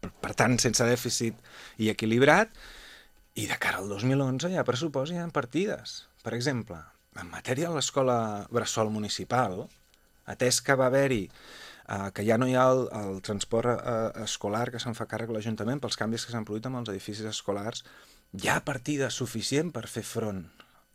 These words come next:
a l'aportació municipal de totes les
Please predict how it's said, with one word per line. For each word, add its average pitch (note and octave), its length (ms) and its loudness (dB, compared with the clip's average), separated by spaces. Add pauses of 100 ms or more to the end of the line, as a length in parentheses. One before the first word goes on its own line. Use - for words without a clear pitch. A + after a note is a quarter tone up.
(140)
a A2 140 -6 (240)
l'aportació A#2 640 -2
municipal A2+ 720 -2
de A#2+ 160 -4
totes D#3+ 480 -2
les A2+ 160 -6